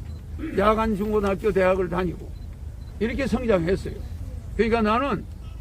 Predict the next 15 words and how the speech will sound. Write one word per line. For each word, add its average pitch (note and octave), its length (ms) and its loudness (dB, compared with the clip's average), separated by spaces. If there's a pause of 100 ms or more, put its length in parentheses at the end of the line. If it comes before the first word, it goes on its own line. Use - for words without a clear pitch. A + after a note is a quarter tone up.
(420)
우리 A#3 220 -2
국민의 C4 420 0
어려움을 A#3 680 2 (600)
너무나 D4 580 2
잘 A3 220 0
압니다. F#3 380 -4 (920)
밥을 A#3 340 4
굶어서 G#3 540 0
중고등학교 G#3 520 0
때 G#3+ 300 0 (400)
길바닥에 G3+ 460 4
한 F#3+ 160 0
삼백 G3 340 0
번 F#3+ 140 0
쓰러지고 E3+ 560 -4